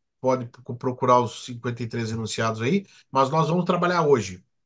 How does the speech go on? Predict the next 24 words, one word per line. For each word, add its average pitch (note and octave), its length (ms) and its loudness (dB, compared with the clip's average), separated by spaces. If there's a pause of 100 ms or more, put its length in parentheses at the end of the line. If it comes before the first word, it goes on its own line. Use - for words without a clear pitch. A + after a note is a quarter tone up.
(120)
O B2+ 80 -2
foco D3 420 4
é A#2 60 2
enunciado C3 500 0
dez, C#3 420 2
onze, D#3 300 0
dezesseis, C#3 680 -4
vinte, C#3+ 460 -2
trinta G3 320 -2
e C#3+ 80 -2
dois, D3+ 360 2
trinta F#3+ 300 -2
e C#3 80 0
sete, D3 380 -4
quarenta, D3+ 480 2
quarenta C#3+ 360 -4
e C3+ 80 2
um, D#3+ 100 -4
quarenta D3+ 340 -2
e C3+ 40 -2
dois, C3 260 0
cinquenta C3+ 380 -10
e A#2 120 -4
um. G2+ 220 -2